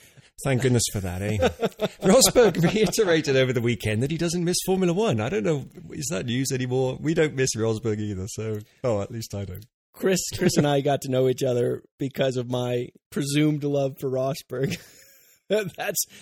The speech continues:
Speaker 2: that's how our bond was built at, uh, Hyundai.
Speaker 1: He actually said he had the perfect Formula One career. Did you hear that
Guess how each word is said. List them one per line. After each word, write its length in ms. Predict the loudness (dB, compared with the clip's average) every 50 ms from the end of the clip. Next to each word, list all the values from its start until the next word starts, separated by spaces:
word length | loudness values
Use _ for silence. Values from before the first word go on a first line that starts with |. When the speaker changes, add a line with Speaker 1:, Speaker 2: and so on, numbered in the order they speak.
| -6 0
Speaker 2:
that's 200 | 0 0 2 2
how 200 | 2 4 4 4
our 80 | 2 2
bond 340 | 2 0 2 2 0 0 -2
was 120 | -4 -6 -4
built 340 | -2 -2 -2 -2 -2 -4 -6
at, 220 | -8 -8 -8 -8
uh, 360 | -8 -8 -8 -6 -6 -6 -8 -8
Hyundai. 340 | -6 -6 -4 -4 -4 -6 -6 -10 _ -20 -12 -2
Speaker 1:
He 100 | 0 0
actually 300 | 0 0 -2 -2 0 0
said 260 | 0 2 2 0 0
he 160 | -2 -2 -4 -4
had 240 | -4 -4 -6 -8
the 80 | -10 -12
perfect 560 | -10 -6 -6 -4 -6 -6 -6 -8 -10 -10 -12 -10 -8
Formula 260 | -6 -4 -4 -4 -4
One 220 | -4 -2 -4 -4
career. 560 | -6 -8 -8 -8 -6 -6 -6 -6 -6 -8 -10 -14 -14
Did 160 | -14 -12 -10
you 80 | -8 -6
hear 160 | -6 -6 -6
that 220 | -8 -10 -10 -12